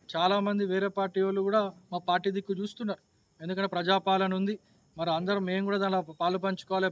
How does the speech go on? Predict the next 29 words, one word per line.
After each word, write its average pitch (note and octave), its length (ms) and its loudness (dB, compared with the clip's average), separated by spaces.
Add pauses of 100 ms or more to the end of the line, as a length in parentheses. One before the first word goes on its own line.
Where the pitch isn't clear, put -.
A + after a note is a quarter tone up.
ప్రజలే F#3+ 360 4 (140)
మా G#3 160 4
దిక్కు G3 240 -4
ఉన్నప్పుడు, G3+ 360 0 (400)
మన F3 160 -2 (100)
కాంగ్రెస్ F3+ 360 -2
పార్టీ F#3+ 220 0
ఉన్నప్పుడు F3+ 320 -6
మేము F#3+ 220 0
కూడా G3+ 180 2
ప్రజల F#3 300 0
వెంబడి F#3 300 -2
ఉండాలనే E3+ 420 -4
ఒక D3+ 140 -12
ఆలోచనతోని E3 600 -8 (400)
వాళ్ళు D3 220 -6 (340)
ఏదైతే D#3+ 400 -10
నిర్ణయాలు E3 420 -4
తీసుకుంటుండ్రో D#3+ 500 -10 (320)
తప్పకుండా E3 440 -10 (100)
దాన్ని D#3 200 -10
స్వాగతిస్తాం. D#3 580 -10 (100)
వాళ్ళని D#3 300 -10
కూడా E3 140 -2 (480)
పూర్తి E3 340 -8
విశ్వాసంతోని E3 720 -8 (480)
వాళ్ళని D#3 300 -6
మేము D3+ 200 -14
సంపూర్ణంగా E3 640 -6